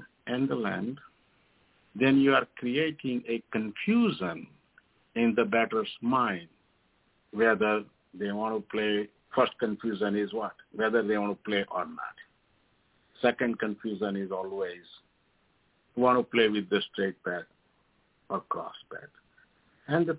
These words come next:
third confusion is, you want to go forward or backward. So what happens is here, because in that particular moment, they sometimes call it double mind. These are two things happening in your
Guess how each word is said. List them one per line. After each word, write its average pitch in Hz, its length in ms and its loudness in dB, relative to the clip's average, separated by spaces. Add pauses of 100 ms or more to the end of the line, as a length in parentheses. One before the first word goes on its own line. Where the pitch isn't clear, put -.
third 135 220 4
confusion 90 640 -10 (180)
is, 87 80 -20 (220)
you 120 120 -2
want 120 160 0
to 104 80 2
go 101 180 -2
forward 95 420 0 (180)
or 92 200 -8
backward. - 600 -14 (720)
So 185 60 4
what 185 180 4 (160)
happens 175 520 0 (120)
is 120 200 -8 (140)
here, 107 320 -8 (360)
because 170 420 0
in 151 180 2
that 135 180 2 (100)
particular 113 460 -4
moment, 98 500 -6 (1500)
they 95 60 -6 (100)
sometimes 113 520 -2
call 107 180 4
it 90 140 -2
double 139 260 4
mind. 101 220 -8 (1700)
These 127 160 -12
are 120 140 -14
two 143 260 -8
things 120 260 -6
happening 104 500 -8
in 98 140 -10
your 95 160 -12